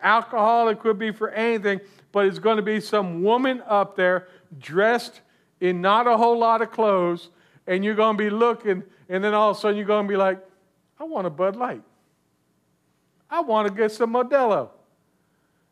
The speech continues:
Uh, oh, I need to go to FanDuel and I need to bet on this game because that's what that woman was doing." And, and we get caught up in it. And, and it's sad that we do that. So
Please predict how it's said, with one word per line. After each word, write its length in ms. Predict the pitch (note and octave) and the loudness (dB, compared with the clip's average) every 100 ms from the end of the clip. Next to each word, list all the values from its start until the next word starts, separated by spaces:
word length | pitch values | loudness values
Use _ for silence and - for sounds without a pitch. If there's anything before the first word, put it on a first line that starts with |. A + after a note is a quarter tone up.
| _ _ | _ _
Uh, 280 | G3 G#3 F3+ - _ | 0 0 0 -4 _
oh, 180 | A#3+ A3+ | -2 0
I 220 | F3 A#3 | 2 2
need 300 | D#4+ B3+ A#3 | 0 -2 -4
to 80 | G#3 | -4
go 200 | F#3+ A#3 | 0 2
to 100 | A3 | 0
FanDuel 680 | A3 A#3 B3 D#4 C4 A3+ A#3 | -2 0 0 0 -2 -2 -2
and 100 | A3 | 0
I 120 | A#3 | -2
need 220 | C#4+ B3 G3+ | -2 -4 -6
to 60 | |
bet 280 | F3+ A3 A3+ | -2 0 2
on 160 | A#3+ A#3+ | 2 0
this 180 | B3 G#3 | -2 -2
game 360 | B3 C#4+ C#4+ | 0 0 0
because 320 | A3 F#3 A3 | -6 -2 0
that's 260 | G#3 A#3 B3 | 2 0 0
what 140 | B3+ | -2
that 200 | A#3+ A#3+ | 0 0
woman 400 | G#3+ A#3+ D#4 C#4+ | 2 2 2 2
was 160 | A#3 G3 | 0 -2
doing." 380 | D#3+ F#3 G3+ A#3 _ _ - | -2 -2 -2 -6 _ _ 0
And, 120 | B3 | 2
and 180 | C4 C#4+ | 2 0
we 100 | D4 | -2
get 260 | C#4+ D4+ | -2 -4
caught 380 | - D4+ C#4+ C4+ G3+ | -2 0 2 2 0
up 280 | A3 A3+ | 0 0
in 160 | C4+ C#4 | -2 -2
it. 160 | D4+ D4 _ _ _ _ _ - | -4 -6 _ _ _ _ _ -4
And, 120 | G#3+ | -2
and 200 | A3+ A#3+ | 0 0
it's 200 | A#3+ A3 | 0 -2
sad 600 | - - - A3+ B3 B3+ | -8 -10 0 2 2 2
that 180 | B3+ B3 | 0 0
we 160 | A3+ G#3 | -2 -6
do 280 | E3+ G#3 | -6 -4
that. 260 | A3+ C4 B3 | -2 -2 -2
So 220 | - G#3+ | -2 -2